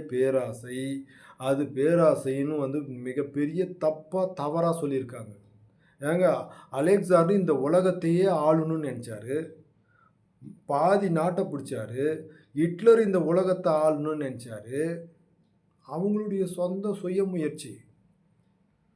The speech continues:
முசோலினி, நல்லா பாருங்க, இந்த மாதிரி பேராசை படுங்க,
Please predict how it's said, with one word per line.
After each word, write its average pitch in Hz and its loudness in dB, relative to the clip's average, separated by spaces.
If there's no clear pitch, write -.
முசோலினி, 196 6
நல்லா 180 4
பாருங்க, 190 0
இந்த 214 4
மாதிரி 202 2
பேராசை 214 2
படுங்க, 170 -2